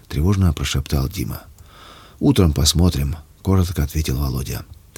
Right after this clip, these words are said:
На улице опять все стихло. В темном небе перемигивались холодные звезды. Когда мальчики вернулись в комнату, дяди Коли уже не было. Только настольная лампа по-прежнему рассеивала неяркий свет.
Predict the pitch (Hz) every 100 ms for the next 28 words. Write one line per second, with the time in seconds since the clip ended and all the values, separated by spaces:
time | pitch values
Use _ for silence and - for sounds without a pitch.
0 | - - - 120 170 175 - 127 - 131
1 | - 110 98 - - 87 - 67 - -
2 | - - - - - 90 90 85 76 113
3 | 107 78 71 - 69 71 78 90 101 98
4 | 92 90 - - 60 76 73 73 73 -
5 | 69 67 - 64 - - - - - -
6 | 104 120 151 135 110 113 110 131 110 95
7 | - 151 120 87 71 78 85 82 123 107
8 | 71 90 67 62 67 69 65 - - -
9 | - 131 131 120 123 - 123 117 113 123
10 | 131 90 78 76 104 101 104 98 - -
11 | 95 82 - 82 87 90 76 - 67 71
12 | 78 - - 60 55